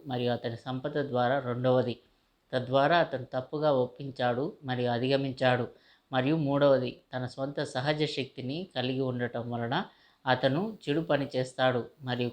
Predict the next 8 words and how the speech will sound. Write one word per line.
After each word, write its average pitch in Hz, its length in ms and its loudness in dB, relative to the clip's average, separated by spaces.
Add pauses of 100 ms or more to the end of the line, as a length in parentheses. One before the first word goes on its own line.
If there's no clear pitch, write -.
కోపంతో 165 520 -4
ఉన్న 127 200 -4
వ్యక్తి 120 340 -4 (140)
బలహీనంగా 135 640 -2
ఉన్నప్పటికీ 123 720 -6 (460)
అతను 127 280 -2
స్వభావంతో 156 840 0
ఉన్నదానికంటే 127 840 -4